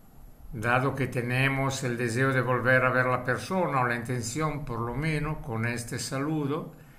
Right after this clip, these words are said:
Yo agregaría "arrivederci a dopo", o sea, después, "arrivederci a dopo", o "arrivederci a più tardi", se vuelvo a ver la persona en el mismo día.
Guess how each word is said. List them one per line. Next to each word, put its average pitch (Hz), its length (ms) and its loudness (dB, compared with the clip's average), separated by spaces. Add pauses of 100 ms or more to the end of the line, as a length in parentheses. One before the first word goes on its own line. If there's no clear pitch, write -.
(720)
Yo 127 200 2
agregaría 123 880 4
"arrivederci 131 720 2
a 143 80 4
dopo", 131 540 0 (680)
o - 100 -12
sea, 120 380 -2
después, 107 840 -6
"arrivederci 107 580 -2
a 117 40 0
dopo", 131 480 -2 (920)
o 127 280 4
"arrivederci 135 540 4
a 135 40 4
più 123 200 -2
tardi", 156 560 4 (140)
se 113 300 -2
vuelvo 123 400 2
a 123 40 2
ver 123 140 4
la 127 160 0
persona 120 400 -4
en 113 100 -2
el 113 60 0
mismo 107 340 0
día. 135 380 -2